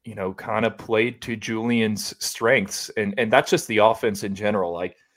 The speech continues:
I, I think it's gonna be a lot of, of play action. It's gonna be a lot of getting the tight ends involved. And having seen Julian Sayin operate, and yes, this was routes on air,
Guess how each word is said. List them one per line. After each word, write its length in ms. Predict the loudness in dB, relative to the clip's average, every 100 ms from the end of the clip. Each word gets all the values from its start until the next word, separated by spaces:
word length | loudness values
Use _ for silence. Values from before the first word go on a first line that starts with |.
| _ _ _ _ _
I, 120 | -8 -8
I 100 | -8
think 200 | -8 -10
it's 140 | -8
gonna 160 | -8 -6
be 120 | -2
a 80 | 0
lot 260 | 2 2
of, 300 | 0 -4 -10
of 160 | -14 -12
play 300 | -4 -2 0
action. 580 | 0 -2 -4 -6 -6 -6
It's 100 | -10
gonna 140 | -14 -8
be 80 | -4
a 60 |
lot 180 | 0 0
of 100 | 0
getting 260 | -4 -4 -4
the 100 | -6
tight 300 | -2 -2 0
ends 260 | -4 -4
involved. 600 | -6 -4 0 2 0 -2 -8
And 260 | -6 -8 -6
having 280 | -4 -2 -4
seen 320 | -4 -4 -2
Julian 400 | -2 -4 -2 -2
Sayin 480 | 0 2 2 2 -2
operate, 680 | 0 0 2 2 2 2 -2
and 220 | -4 -2
yes, 320 | 2 2 0
this 240 | -4 -4 -4
was 160 | -2
routes 340 | 4 4 4 2
on 200 | -2 0
air, 400 | -2 0 -2